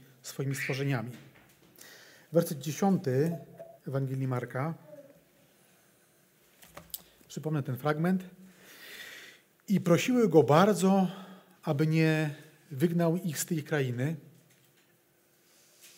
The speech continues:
Jak sobie wyobrażamy kogoś, kto, kto, kto bardzo prosi?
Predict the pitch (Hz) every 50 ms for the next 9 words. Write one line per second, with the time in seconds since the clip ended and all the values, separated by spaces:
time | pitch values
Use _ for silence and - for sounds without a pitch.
0 | - - - - - - 226 240 247 247 226 180 170 170 180 165 190 190 180 175
1 | - 185 190 175 - - - - - - - - - - - - 165 160 160 165
2 | 165 165 - - - - - 139 170 175 165 - 165 139 156 143 120 - - -
3 | 165 139